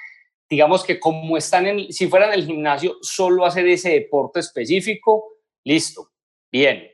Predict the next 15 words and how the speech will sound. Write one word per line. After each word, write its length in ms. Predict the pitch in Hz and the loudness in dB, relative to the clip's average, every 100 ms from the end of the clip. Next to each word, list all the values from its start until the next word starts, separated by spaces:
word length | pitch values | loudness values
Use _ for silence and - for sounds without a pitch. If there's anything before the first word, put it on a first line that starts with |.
| _ | _
pueden 240 | 123 123 | -2 0
hacerle 460 | 135 120 117 113 123 | 2 0 -2 -4 -4
un 160 | 131 | -4
poco 260 | 123 131 131 | -2 -2 0
más, 300 | 143 113 - | 2 2 0
pero 300 | - 139 135 | -2 0 0
ya 340 | 127 127 131 139 | 4 6 6 6
la 120 | 147 | 2
mayoría 300 | 160 139 131 | -2 -4 -2
de 80 | 147 | 0
la 80 | 135 | -2
gente 320 | 123 - 151 | -4 -6 -4
mira, 320 | 143 123 120 | -2 -4 -4
Laura, 420 | - 151 151 151 151 | -4 -2 2 0 -2
que, 260 | 135 110 | -8 -8